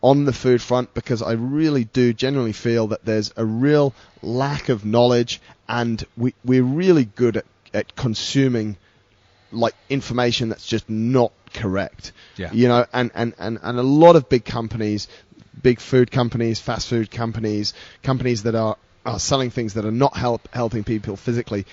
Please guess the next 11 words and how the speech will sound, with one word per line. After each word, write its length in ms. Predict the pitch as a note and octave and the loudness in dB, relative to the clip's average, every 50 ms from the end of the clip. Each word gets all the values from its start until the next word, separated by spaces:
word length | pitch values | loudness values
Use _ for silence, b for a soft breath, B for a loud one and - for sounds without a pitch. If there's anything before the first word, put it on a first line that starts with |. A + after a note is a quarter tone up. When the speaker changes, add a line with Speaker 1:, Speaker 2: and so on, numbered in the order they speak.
| B B B | B B B
Speaker 1:
are 80 | A2 B2 | -4 -4
very 300 | A2+ G#2+ D3 D#3 D3 C#3+ | 0 2 4 4 4 4
good 140 | B2 C3+ B2+ | 4 2 2
at 160 | B2 - _ | 0 -2 _
towing 380 | - - - C#3 C3 C3 B2 A#2+ | -10 -4 0 2 2 2 2 0
the 80 | A#2 A2+ | 0 0
line 460 | A2+ A2+ A2+ A2+ A#2 A2+ A2 A2 G#2+ - _ | 0 0 0 0 0 -2 -2 -4 -6 -8 _
of, 400 | A2+ A#2 A2+ A2 G#2+ G2+ - - B B B B B B B B B B | -2 0 2 2 0 0 -4 -8 B B B B B B B B B B
of, 220 | - G#2 G#2 G2+ - - | -2 -2 -2 -2 -4 -4
of 160 | G2 A2 G2 | -6 -4 -4
marketing 760 | G#2+ A2+ A#2+ A#2 A2 G#2+ - A#2+ - - B2+ A2 G2+ F#2 F#2 | -2 -2 0 0 0 -2 -4 -8 -8 -6 -4 -4 -4 -4 -8